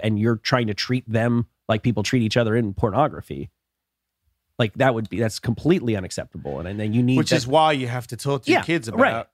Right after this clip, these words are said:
Speaker 1: And that needs to be completely clear to you.
Speaker 2: Yeah.
Speaker 1: However, I need to get that across. I'm, I'm
Speaker 2: You
Speaker 1: totally
Speaker 2: just do it
Speaker 1: comfortable.
Speaker 2: quick. That's my only beef with this lady is
Speaker 1: Yeah.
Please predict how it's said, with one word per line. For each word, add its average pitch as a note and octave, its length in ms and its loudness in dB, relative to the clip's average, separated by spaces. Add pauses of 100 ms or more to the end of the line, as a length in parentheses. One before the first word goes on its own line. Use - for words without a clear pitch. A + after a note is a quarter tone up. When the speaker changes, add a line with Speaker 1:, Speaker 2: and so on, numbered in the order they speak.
Speaker 1:
And E3 80 6
that F3+ 80 4
needs F#3 160 2
to E3 60 0
be D#3 80 6
completely D3 520 0
clear F3+ 280 2
to - 140 -8
you. - 280 -10
Speaker 2:
Yeah. G#2+ 160 -10 (280)
Speaker 1:
However, C#3+ 380 4
I B2+ 60 2
need B2+ 160 2
to A#2+ 60 -2
get A#2+ 160 0
that G#2 120 0
across. B2 360 -2
I'm, D3+ 220 2
I'm D3 320 -2
Speaker 2:
You G#3 80 0
Speaker 1:
totally F3 100 6
Speaker 2:
just D3+ 120 2
do E4 100 6
it D4+ 40 4
Speaker 1:
comfortable. A#2+ 200 0
Speaker 2:
quick. G3 260 2
That's D#3 240 -2
my E3+ 200 2
only F3 180 0
beef C#3 300 -2
with A2+ 100 -8
this A2+ 220 -6
lady F2 300 -4
is - 60 0
Speaker 1:
Yeah. - 80 6